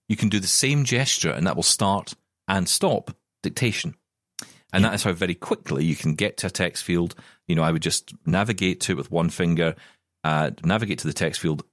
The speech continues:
Speaker 1: s-, uh, use my other finger to tap on the screen, so do that split tap gesture to enable the text field, and then double tap, two fingers, and that enables dictation. And I can just send a message, say, "Sean, I'm in Clean Feed.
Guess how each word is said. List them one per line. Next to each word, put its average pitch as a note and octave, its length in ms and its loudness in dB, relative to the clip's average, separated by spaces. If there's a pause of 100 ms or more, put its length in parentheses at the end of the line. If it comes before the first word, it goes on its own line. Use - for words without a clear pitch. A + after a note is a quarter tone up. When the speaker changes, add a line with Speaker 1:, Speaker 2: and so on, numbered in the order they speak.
(200)
Speaker 1:
s-, - 200 2
uh, D2 280 0
use D#2+ 220 0
my D2 160 2
other G#2+ 200 2
finger F#2 280 -2
to - 120 -8
tap - 480 -4
on E2 100 0
the D#2 60 0
screen, - 360 0
so E2+ 140 0
do D#2+ 80 0
that D#2 160 -2
split - 340 0
tap C#2 280 -4
gesture D2 440 -2 (360)
to F2 120 2
enable E2 600 2
the - 80 -20
text - 320 -4
field, E2+ 280 0
and D#2+ 100 -2
then D#2 240 0 (140)
double C#3+ 200 0
tap, D#2 340 -4 (220)
two E3 140 0
fingers, D2+ 420 -2 (280)
and E2 120 2
that F2 120 -2
enables E2 680 0 (180)
dictation. - 480 -2
And D#2 60 2
I E2+ 40 0
can E2 140 -2
just - 320 -2
send D#2+ 360 0
a C#2+ 60 0
message, G2+ 360 0
say, D#2 200 0 (320)
"Sean, A#3 440 2
I'm A#2+ 140 2
in F3 220 4
Clean D3+ 240 0
Feed. C#3+ 340 2